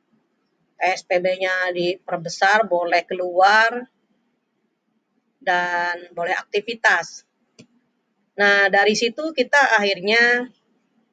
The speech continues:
mau tidak mau seperti berada di sebuah tempat besar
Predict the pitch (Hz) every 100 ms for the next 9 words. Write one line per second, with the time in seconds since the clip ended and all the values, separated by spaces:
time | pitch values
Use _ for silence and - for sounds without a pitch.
0 | _ _ - - - - - 202 196 190
1 | 185 185 185 175 175 220 254 269 - _
2 | _ _ _ _ _ _ _ _ _ _
3 | _ _ _ _ _ _ _ _ - -
4 | 208 196 - 247 214 202 190 185 180 208
5 | 233 208 202 190 190 190 185 185 185 175
6 | 170 165 170 165 - 170 - - 220 -
7 | _ _ _ _ _ _ _ _ _ _
8 | - - - 170 175 214 269